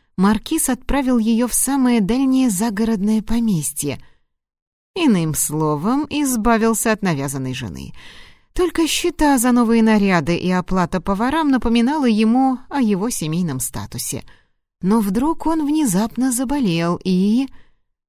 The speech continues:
«О, ужас!» завопила я, пока мои глаза жадно поглощали информацию. «Да-да», он заявился в поместье, требуя от жены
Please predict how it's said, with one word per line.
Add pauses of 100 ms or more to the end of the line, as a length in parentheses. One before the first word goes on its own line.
(580)
«О,
ужас!» (540)
завопила
я,
пока
мои
глаза
жадно
поглощали
информацию. (720)
«Да-да», (500)
он
заявился
в
поместье,
требуя
от
жены